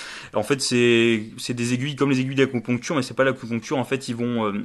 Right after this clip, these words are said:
ils, ils traversent ton muscle avec une aiguille à l'endroit du trigger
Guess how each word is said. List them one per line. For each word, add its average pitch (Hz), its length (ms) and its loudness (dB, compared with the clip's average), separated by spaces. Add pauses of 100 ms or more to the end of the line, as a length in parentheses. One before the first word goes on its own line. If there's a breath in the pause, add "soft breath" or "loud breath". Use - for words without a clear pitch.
(220)
ils, 110 380 -8
ils 120 80 -6
traversent 135 380 0
ton 120 320 -2
muscle 135 280 0
avec 113 200 0
une 117 80 0
aiguille 135 300 0
à 113 60 4
l'endroit 113 300 2
du 107 280 -4
trigger 120 320 -2